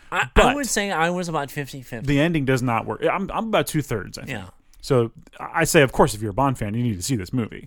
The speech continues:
Speaker 1: Oh, yeah.
Speaker 2: There's some
Speaker 1: I mean,
Speaker 2: great
Speaker 1: there's
Speaker 2: Bond. It has some of the best Bond action there's ever been in s-, in some
Speaker 1: Well,
Speaker 2: ways.
Speaker 1: and that, and that's why I say fifty fifty. I, there were one or two scenes. I,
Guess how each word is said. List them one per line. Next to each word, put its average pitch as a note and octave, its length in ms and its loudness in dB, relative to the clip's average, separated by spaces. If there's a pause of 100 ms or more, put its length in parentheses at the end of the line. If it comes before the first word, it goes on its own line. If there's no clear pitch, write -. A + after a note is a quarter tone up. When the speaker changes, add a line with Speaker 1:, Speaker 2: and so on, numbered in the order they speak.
Speaker 1:
Oh, A3 140 2
yeah. B2 160 -4
Speaker 2:
There's F3+ 120 8
some F3 160 0
Speaker 1:
I F3 100 -2
mean, F3+ 100 0
Speaker 2:
great C4+ 120 8
Speaker 1:
there's A#3+ 120 -2
Speaker 2:
Bond. A#3+ 240 4
It - 80 0
has A3 180 4
some C4+ 160 0
of C#4 40 0
the C#4+ 60 -4
best B3+ 280 2
Bond B3 240 2
action A3 260 0
there's G3+ 160 0
ever F#3 160 2
been F3 300 -4 (500)
in F3 80 0
s-, - 300 0
in E3+ 100 0
some F#3+ 200 4
Speaker 1:
Well, F3 100 2
Speaker 2:
ways. D3+ 80 6
Speaker 1:
and - 100 2
that, A#3 220 4
and G#3 160 0
that's A#3 200 0
why G3 160 0
I E3+ 180 0
say D#3 260 -6
fifty C3+ 380 -8
fifty. A2 460 -10
I, E3+ 220 -8
there G3 240 0
were A3+ 120 2
one G3 260 0
or F#3+ 100 -4
two F3 160 -8
scenes. D#3 220 -8 (280)
I, D3+ 220 -2